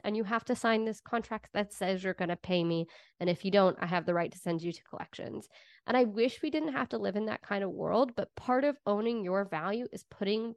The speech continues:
boundaries that say, "My time is worth this." You know, what this looks like for me in this season,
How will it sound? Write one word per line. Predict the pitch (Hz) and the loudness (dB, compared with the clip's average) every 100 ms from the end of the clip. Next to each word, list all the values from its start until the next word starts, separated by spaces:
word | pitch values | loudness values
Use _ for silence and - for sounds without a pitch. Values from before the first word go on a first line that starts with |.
| - | -6
boundaries | - 165 190 220 240 233 | 0 2 2 0 -4 -4
that | - | -6
say, | - 202 - - _ | -4 -6 -6 -20 _
"My | - 269 | 0 0
time | - - 330 | -2 -2 -2
is | 330 196 | -2 -4
worth | 190 302 - - | -2 -2 -6 -16
this." | - 247 | -16 -6
You | 208 | 2
know, | 190 | 2
what | 180 214 - | 4 2 0
this | 226 233 | -4 -4
looks | 233 | -4
like | 233 226 | -4 -2
for | 208 | -2
me | 214 226 | 0 2
in | 254 | 2
this | 220 - | 0 -2
season, | 214 202 202 | -6 -2 -4